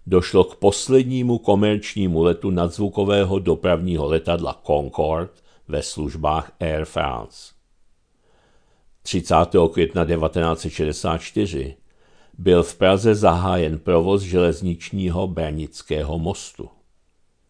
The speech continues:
A třicátého května devatenáct set devadesát šest byla založena diecéze Ostravsko-Opavská. V roce dva tisíce osm třicátého května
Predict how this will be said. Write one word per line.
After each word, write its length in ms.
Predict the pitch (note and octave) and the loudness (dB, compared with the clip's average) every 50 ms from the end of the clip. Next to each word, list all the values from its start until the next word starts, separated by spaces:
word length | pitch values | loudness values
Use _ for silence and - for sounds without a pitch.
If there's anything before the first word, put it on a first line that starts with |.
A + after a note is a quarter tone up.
| _ _ _ _ _ _ _ _ _ _ _ _ _ _ _ _ - | _ _ _ _ _ _ _ _ _ _ _ _ _ _ _ _ -2
A 100 | G#2+ F#2+ | -2 0
třicátého 680 | - - A#2+ A2 - - C3+ B2 A#2+ B2 C#3+ C3 B2 | 0 0 -2 0 2 4 4 4 6 8 8 6 6
května 440 | B2 - C#3 C3+ C3+ C3+ - G#2+ G#2 | 6 6 6 6 6 6 4 2 4
devatenáct 600 | G2+ G2+ G2 G#2 A2 G#2 - G#2 G#2+ A2 A2 G#2+ | 4 4 4 4 2 2 2 2 2 2 2 2
set 100 | - A2+ | 2 2
devadesát 640 | G#2+ A2 G#2 G#2 G#2+ G#2 - - F#2+ D#2 D#2 D2 - | 4 4 4 4 2 0 -2 0 0 2 2 0 -2
šest 580 | - - F#2 F#2+ B2 - - - - - - - - - - | -2 -2 0 0 -2 -4 -6 -12 -12 -12 -12 -12 -14 -16 -6
byla 320 | - F2 G2 F#2+ F2+ D#2+ D#2 | 0 4 4 6 4 4 2
založena 640 | F2 F#2+ F2+ F2+ G2 G2+ F#2 F2+ F#2+ F2 D#2+ D2 | 2 4 4 6 6 6 4 4 2 0 0 -2
diecéze 840 | C#2+ C#2+ E2 F2 F#2+ F#2 - - G#2 G2+ G2 F#2+ F#2 G2 F#2 F#2 F2 - | -2 -2 0 0 -2 -2 -4 -2 0 0 0 0 0 -2 -2 -2 -4 -4
Ostravsko-Opavská. 1800 | - E2 D2+ - - - - E2 E2 E2 - - - - - - F2 F2 - - - - - - - - - - - - - - - - - - _ _ _ _ _ _ _ _ _ _ _ _ _ _ _ _ _ _ _ _ _ _ _ _ _ _ _ - | -4 -4 -4 -4 -6 -8 -4 -4 -4 -4 -6 -10 -20 -14 -6 -6 -6 -6 -6 -8 -10 -10 -8 -10 -12 -12 -12 -20 -20 -16 -16 -16 -16 -16 -20 -20 _ _ _ _ _ _ _ _ _ _ _ _ _ _ _ _ _ _ _ _ _ _ _ _ _ _ _ -4
V 60 | - | 2
roce 320 | F2 F#2+ G#2 - - - - | 4 4 4 4 4 2 4
dva 180 | A#2 A#2+ B2 | 6 4 2
tisíce 540 | A#2+ - C3 A#2+ - C3+ C3+ B2+ - C3+ B2 | 4 4 0 0 0 0 -2 0 2 0 2
osm 560 | - - B2 A#2+ - - - D2+ D2 D2+ D#2+ | 4 4 2 2 2 -4 -4 -2 -2 -2 -4
třicátého 720 | D#2+ - - F#2 E2+ - F#2+ F#2 F#2+ F#2 - A2 G2+ G2+ | -6 -6 -8 -8 -4 0 2 2 2 2 2 4 4 4
května 680 | G2+ - - A2+ A2 G#2 - - - D2+ D#2 - - - | 2 2 4 4 4 2 0 -6 -6 -4 -4 -4 -6 -10